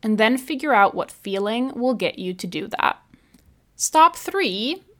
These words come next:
might feel like the least desirable stop <laughs> when everything has already gone to shit. But I promise you, it's not at all useless.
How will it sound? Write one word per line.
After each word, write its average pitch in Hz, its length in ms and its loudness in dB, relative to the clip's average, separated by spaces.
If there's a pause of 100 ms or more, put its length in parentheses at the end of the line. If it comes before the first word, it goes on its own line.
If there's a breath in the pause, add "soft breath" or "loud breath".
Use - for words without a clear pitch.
(120)
might 269 320 2
feel 277 580 4
like 254 380 2
the 349 120 0
least 311 580 0
desirable 208 720 4
stop - 680 0
<laughs> - 40 -4
when 269 420 4
everything 262 560 2
has 220 440 2
already 202 920 0 (120)
gone 185 320 2
to 208 100 -8
shit. - 560 -8 (440 loud breath)
But 302 100 2
I 359 100 6
promise 359 580 0
you, 381 380 -2 (440)
it's - 260 -8
not 403 480 2 (140)
at 339 200 2 (180)
all 208 640 6 (180)
useless. - 960 -4